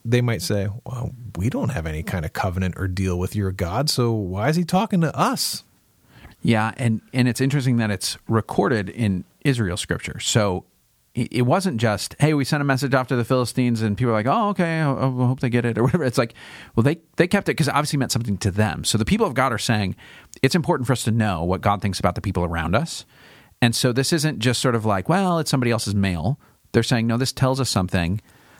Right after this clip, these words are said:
Speaker 2: about God and about our relationship to the other nations, about, um, how he operates in the world, with the scope of what he does, uh, that sort of thing." So it is an interesting question. I, <laughs> I, I have a feeling that the Philistines, um,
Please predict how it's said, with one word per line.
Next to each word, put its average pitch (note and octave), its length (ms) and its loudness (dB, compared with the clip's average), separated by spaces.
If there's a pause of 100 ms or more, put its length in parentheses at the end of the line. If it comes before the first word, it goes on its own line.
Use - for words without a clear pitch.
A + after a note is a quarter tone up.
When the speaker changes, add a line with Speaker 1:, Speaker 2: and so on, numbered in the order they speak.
(180)
Speaker 2:
about G2 420 0 (100)
God A#2 340 0 (140)
and A2+ 100 2
about F#2+ 460 -2 (180)
our A2+ 140 4
relationship A#2 480 -2
to G#2 100 -6
the F2+ 100 -2
other F2 140 -2
nations, B2+ 500 0 (300)
about, F#2+ 480 0 (140)
um, E2+ 320 -2
how A2+ 280 0
he A#2 140 -4
operates A2 380 0
in F2+ 60 -2
the F2+ 40 -2
world, B2+ 380 -2
with - 80 -10
the - 80 -6
scope - 440 0
of A#2 200 2
what A2+ 140 2
he A#2+ 140 0
does, A2+ 440 0 (360)
uh, G2 180 2
that G2+ 200 0
sort F#2+ 160 0
of E2+ 60 -4
thing." D2+ 200 -4
So F#2 360 0 (240)
it B2 100 2
is E3+ 160 2
an E3 80 0
interesting B2+ 360 0
question. G2+ 300 0
I, G2 100 2
<laughs> C3 100 0
I, - 420 0 (240)
I - 80 4
have G3+ 80 0
a D3 80 0
feeling C3 380 2
that A#2 160 -2
the G#2+ 60 -2
Philistines, A2 720 0 (480)
um, F#2+ 360 0